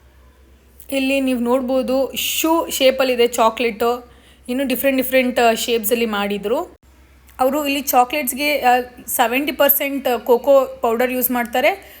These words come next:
ಟ್ವೆಂಟಿ ಪರ್ಸೆಂಟ್ ಶುಗರ್ ಯೂಸ್ ಮಾಡ್ತಾರೆ, ಟೆನ್ ಪರ್ಸೆಂಟ್ ಕೋಕೋ ಬಟರ್ ಯೂಸ್ ಮಾಡ್ತಾರಂತೆ.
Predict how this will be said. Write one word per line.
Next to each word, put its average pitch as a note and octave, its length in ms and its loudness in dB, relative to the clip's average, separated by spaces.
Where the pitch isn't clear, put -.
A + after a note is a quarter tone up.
ಟ್ವೆಂಟಿ C4+ 340 2
ಪರ್ಸೆಂಟ್ C4+ 640 0
ಶುಗರ್ C4+ 340 4
ಯೂಸ್ C4+ 180 -4
ಮಾಡ್ತಾರೆ, B3+ 400 -2
ಟೆನ್ C#4+ 380 -2
ಪರ್ಸೆಂಟ್ E4 360 0
ಕೋಕೋ C4 260 0
ಬಟರ್ G#3+ 300 -2
ಯೂಸ್ G#3 180 -4
ಮಾಡ್ತಾರಂತೆ. F#3+ 920 -8